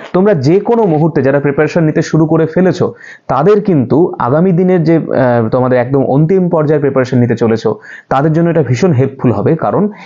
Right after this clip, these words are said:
এতে বিগত বছরের প্রশ্নগুলোকে সুন্দরভাবে ব্যাখ্যা করা রয়েছে, যা তোমাদের কাছে অনেকটাই হেল্পফুল হবে।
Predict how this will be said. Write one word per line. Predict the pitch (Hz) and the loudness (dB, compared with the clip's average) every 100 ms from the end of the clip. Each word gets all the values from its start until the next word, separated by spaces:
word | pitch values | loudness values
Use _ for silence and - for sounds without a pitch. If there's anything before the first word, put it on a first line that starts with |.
| - | -6
এতে | - 131 | -2 0
বিগত | 117 135 165 165 | 2 2 2 2
বছরের | 143 139 165 | 0 0 -2
প্রশ্নগুলোকে | 151 120 123 117 120 104 | -2 -2 0 2 0 -2
সুন্দরভাবে | - 151 170 170 143 151 | 0 2 2 2 2 2
ব্যাখ্যা | 113 - 107 | 0 -2 -4
করা | 98 | -2
রয়েছে, | 92 90 85 - - - 127 | -2 -2 -6 -10 -20 -6 -2
যা | 127 | 0
তোমাদের | 127 151 165 175 | 0 0 0 0
কাছে | 175 175 208 | 0 0 -2
অনেকটাই | - 123 123 - 151 | -2 -2 -2 -2 0
হেল্পফুল | 117 104 - 98 | 0 -2 -2 -4
হবে। | - | -4